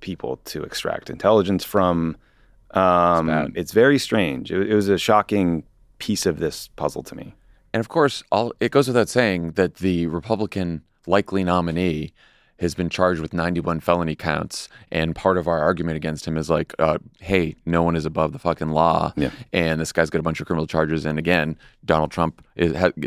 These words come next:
Speaker 2: enjoys the presumption of innocence as well. But Donald Trump should absolutely not be serving as president again and should not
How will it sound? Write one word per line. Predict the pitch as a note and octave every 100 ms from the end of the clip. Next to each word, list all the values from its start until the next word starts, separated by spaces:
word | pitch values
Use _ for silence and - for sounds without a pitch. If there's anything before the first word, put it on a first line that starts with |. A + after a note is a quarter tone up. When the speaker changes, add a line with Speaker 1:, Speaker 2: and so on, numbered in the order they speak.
| -
Speaker 2:
enjoys | F#2 F2+ F#2 E2+ D#2+
the |
presumption | - - F2 E2+ E2+
of | D#2
innocence | D#2 D2 D#2+
as | D2+
well. | D#2 F#2 F#2 D#2 - - _
But | F2+
Donald | F2+ D#2+
Trump | F#2 F2
should | F2
absolutely | F2 - E2+ F2
not | D#2 D#2+ E2+ G2+ - _ _ _
be | G2 E2
serving | F#2+ D#2+ D2+
as | D2
president | - D2+ D#2 D2+
again | D2+ D#2+
and | - E2
should | D2+
not | E2 E2 F#2+